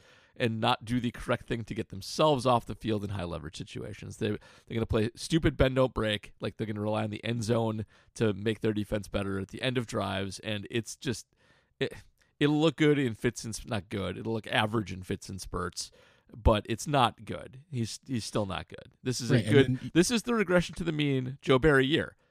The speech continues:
Speaker 1: Usually he is a bottom five defensive coordinator, but defensive, def-, defensive performances fluctuate wildly based on a lot of things, strength of schedule, health, et cetera, et cetera.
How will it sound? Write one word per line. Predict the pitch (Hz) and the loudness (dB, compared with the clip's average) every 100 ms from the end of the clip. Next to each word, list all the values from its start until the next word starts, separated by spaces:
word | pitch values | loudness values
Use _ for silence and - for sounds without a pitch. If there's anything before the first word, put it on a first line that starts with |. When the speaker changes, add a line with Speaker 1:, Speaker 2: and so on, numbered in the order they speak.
| _ | _
Speaker 1:
Usually | 120 120 131 139 | 2 2 4 4
he | 135 131 | 4 2
is | 127 | 2
a | 117 | 2
bottom | 113 117 | 4 4
five | 107 107 101 | 0 -2 -2
defensive | - 110 - 113 | -2 -4 -4 -8
coordinator, | - 95 87 92 | -4 -4 -4 -2
but | 113 127 | -2 -4
defensive, | 107 117 110 135 113 _ _ _ _ | -4 -4 -4 -6 -10 _ _ _ _
def-, | 120 - - | -4 -4 -6
defensive | 127 143 143 160 143 | 2 4 4 0 0
performances | 147 175 180 156 - 131 | -2 0 2 0 -2 -4
fluctuate | - 151 139 - 127 127 - | 0 2 2 2 2 2 0
wildly | 123 165 180 113 107 98 | 4 6 6 2 -4 -4
based | 113 113 - | -2 -2 -2
on | 117 113 | -2 -2
a | 104 | -2
lot | 107 135 | 0 0
of | 113 | -2
things, | - - - | -10 -12 -8
strength | 131 127 | -6 -6
of | - | -6
schedule, | 131 113 107 101 | -2 -2 -4 -4
health, | 98 95 - - - - | -4 -4 -8 -20 -18 -10
et | - | 0
cetera, | 180 147 131 | 4 6 6
et | 113 | 4
cetera. | 214 208 131 123 | 4 4 4 2